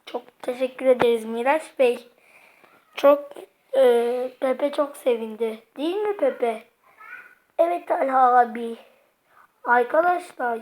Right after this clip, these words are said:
Talha abi. Arkadaşlar, kanala abone olup bildirimleri açsınlar. Ve bu videoya iki bin like gelsin. Değil mi?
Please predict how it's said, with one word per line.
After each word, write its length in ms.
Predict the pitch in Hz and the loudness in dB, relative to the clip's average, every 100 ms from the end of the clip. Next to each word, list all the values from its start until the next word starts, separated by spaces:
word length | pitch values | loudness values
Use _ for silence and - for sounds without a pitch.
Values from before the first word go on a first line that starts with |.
| - | -6
Talha 800 | - 226 233 233 262 320 330 302 | -4 -2 -2 0 2 4 4 2
abi. 400 | 247 247 233 220 _ _ _ _ _ _ _ 466 | 0 -6 -10 -14 _ _ _ _ _ _ _ -4
Arkadaşlar, 720 | 247 233 240 247 247 269 247 247 | -2 0 0 0 0 2 2 2
kanala 460 | 240 240 247 254 | -4 -2 2 4
abone 320 | 247 240 247 254 | 2 0 0 0
olup 300 | 254 254 247 | 0 -6 -16
bildirimleri 640 | 240 220 247 254 262 262 | -16 -10 -6 -4 2 4
açsınlar. 680 | 269 262 - - 233 262 403 - - - _ 254 | 4 2 -4 -6 2 4 4 -2 -20 -20 _ 2
Ve 180 | 247 | 2
bu 140 | 262 262 | 0 -6
videoya 580 | 254 208 233 233 311 - - | -6 -6 0 4 2 0 -18
iki 240 | - - 359 | -16 -8 -4
bin 240 | 349 330 | -2 -2
like 200 | 311 302 | -4 -4
gelsin. 680 | - 262 262 - 240 240 233 _ _ _ _ _ _ _ _ _ - | -2 -2 -2 -8 -10 -10 -12 _ _ _ _ _ _ _ _ _ -2
Değil 420 | 254 254 302 359 | 0 0 0 0
mi? 380 | 381 359 330 | 0 -2 -2